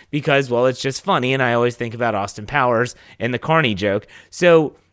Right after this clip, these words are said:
Joe Burrow was labeled as having small hands. Well, guess what? He is playing in the Super Bowl. I don't think it actually mattered too much. Kyler Murray was another one that was labeled as having small hands and would he be able to hold the ball. He's as small everything. He's a small guy,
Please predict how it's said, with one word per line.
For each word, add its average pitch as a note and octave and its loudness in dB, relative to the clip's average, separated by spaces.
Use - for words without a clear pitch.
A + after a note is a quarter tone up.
Joe G#3+ 6
Burrow E3+ 4
was C3 -2
labeled C#3+ 2
as C3 -2
having C#3 -2
small C#3+ -2
hands. G2+ -6
Well, C#3 2
guess C3+ 0
what? G2+ -2
He C3 0
is A#2 2
playing A2+ -4
in A2 -4
the G2+ -6
Super F#2 -6
Bowl. D#2 -8
I F2 -6
don't G#2+ -4
think G#2+ -6
it G2+ -4
actually G2 -6
mattered A2 0
too G#2 -12
much. E2+ -12
Kyler G#3+ 2
Murray G3 2
was D#3+ 4
another G3+ 8
one G#2 2
that B2 2
was B2 -2
labeled B2+ 4
as A2 -4
having A#2+ 0
small C3 -2
hands A#2 -4
and G#2+ -4
would B2+ 0
he B2+ 0
be B2 0
able B2 2
to G#2 -6
hold B2 -4
the G2 -8
ball. A2+ 0
He's G#3+ 0
as A3+ 4
small A3+ 2
everything. D#3+ 4
He's B2 -6
a C3+ -6
small G3 -2
guy, D3 2